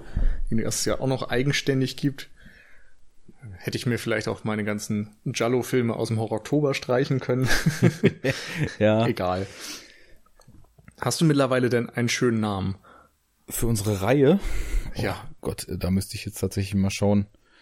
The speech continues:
Speaker 2: ob ich die irgendwie benannt habe. Mir, mir ging da irgendwas durch den Kopf. Und <laughs> ich glaube aber, ich war nach wie vor bei diesem losen Arne und Nils <laughs> sprechen über italienische Horrorfilme.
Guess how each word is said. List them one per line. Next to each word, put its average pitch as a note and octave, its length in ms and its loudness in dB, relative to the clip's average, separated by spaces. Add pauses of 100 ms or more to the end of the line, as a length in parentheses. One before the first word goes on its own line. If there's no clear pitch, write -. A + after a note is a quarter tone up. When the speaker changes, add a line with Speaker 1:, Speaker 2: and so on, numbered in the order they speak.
(440)
Speaker 2:
ob F#2+ 140 0
ich F#2+ 120 -2
die G2 180 -4
irgendwie G#2 380 2
benannt G#2+ 420 2
habe. G2+ 280 4
Mir, G2+ 180 4
mir G2+ 120 2
ging A#2 200 4
da C#3 120 6
irgendwas A2+ 320 2
durch G#2+ 200 0
den - 80 -8
Kopf. - 480 -2 (560)
Und G#2 600 4 (140)
<laughs> - 140 -6
ich - 140 -4
glaube C3 280 2
aber, B2 140 4
ich - 160 -2
war B2 120 4
nach A#2 180 -2
wie A#2+ 80 2
vor A#2 220 2
bei A2 100 4
diesem G#2+ 320 4
losen A#2+ 440 4 (420)
Arne A#2 280 4
und G#2+ 140 2
Nils B2 380 4 (240)
<laughs> - 140 8
sprechen - 460 2
über A2+ 240 2
italienische A2+ 640 6
Horrorfilme. G#2+ 640 4